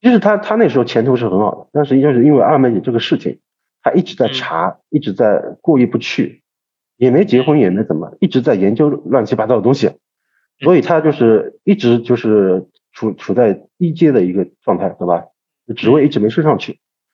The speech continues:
Speaker 1: 然后我去了以后跟他正好搭档，然后有，那天晚上呢，可能就是，他可能就是身体不太舒服了，他在值班室休息，
Speaker 2: 嗯。
Speaker 1: 我呢在外面就是处理事情。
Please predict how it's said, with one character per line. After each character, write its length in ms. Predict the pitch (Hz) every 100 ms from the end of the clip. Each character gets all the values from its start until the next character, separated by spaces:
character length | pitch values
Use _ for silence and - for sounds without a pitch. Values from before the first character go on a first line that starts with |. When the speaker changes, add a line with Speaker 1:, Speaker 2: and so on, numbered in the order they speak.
| _ _
Speaker 1:
然 120 | 127
后 80 | 143
我 120 | 101
去 140 | - 127
了 60 |
以 40 | 104
后 80 |
跟 100 | 107
他 80 | 127
正 160 | 113 -
好 80 | 95
搭 140 | 208
档， 240 | - 92 - _ _ _ _ _ -
然 120 | 123
后 540 | 131 120 104 90 - _ _ _ _ _ _ _ _ _ _ _ _ _ _ -
有， 160 | 120
那 120 | 170 151
天 120 | 156
晚 160 | 92
上 100 | -
呢， 140 | 110 87
可 140 | -
能 100 | 87
就 100 | 107
是， 540 | 101 95 90 87 - -
他 120 | _
可 120 | - 92
能 120 | 101
就 100 | 110
是 360 | - 95 - -
身 220 | - - 139
体 80 |
不 100 | 104
太 140 | - 113
舒 180 | - 165
服 140 | 131
了， 260 | - - _ _ _ _ _ _ _ _
他 80 | 123
在 220 | 120 113
值 140 | 101 104
班 140 | 131
室 140 | 123 113
休 180 | 135
息， 200 | 135 -
Speaker 2:
嗯。 100 | - _ _ _
Speaker 1:
我 160 | 107 101
呢 100 | 127
在 140 | 123
外 160 | 110 123
面 240 | 104 87
就 100 | 87
是 140 | 95 98
处 180 | - 117
理 220 | 87 82
事 160 | - 95
情。 200 | -